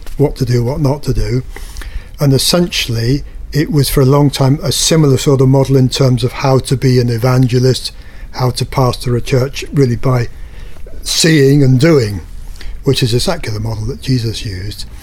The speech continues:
But of course, the challenge now is that very often father and son, there's less contact in terms of time because son goes off to school. If, if the church is in the town,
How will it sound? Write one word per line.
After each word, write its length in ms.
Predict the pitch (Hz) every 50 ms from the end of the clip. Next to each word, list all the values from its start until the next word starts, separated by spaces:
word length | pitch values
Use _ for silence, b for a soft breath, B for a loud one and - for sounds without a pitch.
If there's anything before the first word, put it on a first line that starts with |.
| B B B B B B B B - -
But 160 | - 156 170
of 60 | 233 -
course, 220 | - 143 127 -
the 180 | - - 139 -
challenge 600 | - - - - 151 165 156 147 135 117 - 135
now 600 | 131 135 139 127 123 113 98 95 95 107 127 131 - B B B B B B B B B B -
is 300 | 170 143 131 120 - -
that 120 | 143 -
very 300 | - - - 147 139 135
often 520 | 139 135 - - - 135 131 156 196 - - - - -
father 460 | - - - 151 143 147 131 135 131
and 120 | 123 123 117
son, 440 | - - - 135 117 110 117 120
there's 180 | 117 117 107 120
less 160 | 139 123 -
contact 640 | - - 131 113 107 - 120 120 151 151 - - -
in 140 | 196 127 107
terms 280 | - 135 123 113 107
of 120 | 120 - -
time 520 | - - 120 107 101 101 101 113 127 127 - B B B B B B B B B
because 200 | - - - -
son 240 | - - 135 131 123
goes 180 | 120 123 117 117
off 180 | 120 113 -
to 100 | - 113
school. 520 | - - - 139 113 104 101 107 135 135 - B B B B B B B B B B B B
If, 240 | - 247 165 127 - -
if 200 | 175 135 - -
the 100 | 147 131
church 520 | - - - - 156 151 160 160 - -
is 100 | 131 120
in 140 | 131 123 123
the 80 | 123
town, 640 | - - - 147 139 127 120 104 101 101 110 131 135